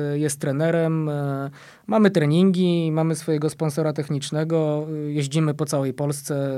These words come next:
E, dobrze się bawimy. To, to jest wszystko w naszym wolnym czasie. Zbieramy pieniądze, pomagamy, e, komu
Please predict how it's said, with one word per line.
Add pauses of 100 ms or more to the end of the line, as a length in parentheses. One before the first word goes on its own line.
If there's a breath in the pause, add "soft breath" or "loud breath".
(680)
E,
dobrze
się
bawimy.
To,
to
jest
wszystko
w
naszym
wolnym
czasie. (420 loud breath)
Zbieramy
pieniądze,
pomagamy,
e,
komu